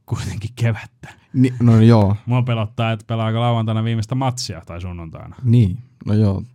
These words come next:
Speaker 2: tähän voidaan
Speaker 1: Se
Speaker 2: päästä
Speaker 1: on,
Speaker 2: vielä.
Speaker 1: se on, se on ehkä suurempi pelko oma-, omalla puolella, koska en missään tapauksessa halua menettää Bruno.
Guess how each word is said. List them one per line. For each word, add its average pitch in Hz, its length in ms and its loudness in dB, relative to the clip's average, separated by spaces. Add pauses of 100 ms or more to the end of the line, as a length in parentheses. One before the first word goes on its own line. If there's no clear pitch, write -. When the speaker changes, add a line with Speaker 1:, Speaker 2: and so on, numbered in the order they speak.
(100)
Speaker 2:
tähän 98 280 -4
voidaan 98 260 -10
Speaker 1:
Se - 80 -10
Speaker 2:
päästä 110 180 2
Speaker 1:
on, 104 80 -2
Speaker 2:
vielä. 104 120 -2
Speaker 1:
se 123 120 4
on, 104 240 0 (100)
se 127 120 -10
on 107 180 -6
ehkä 98 220 -12
suurempi 101 400 -8
pelko 85 560 -16
oma-, 104 480 -8
omalla 98 280 -2
puolella, 90 340 -8
koska 87 360 -12 (600)
en 110 80 -2
missään 117 680 0
tapauksessa 90 680 -10
halua 90 260 -10
menettää 92 420 -10
Bruno. 101 420 -4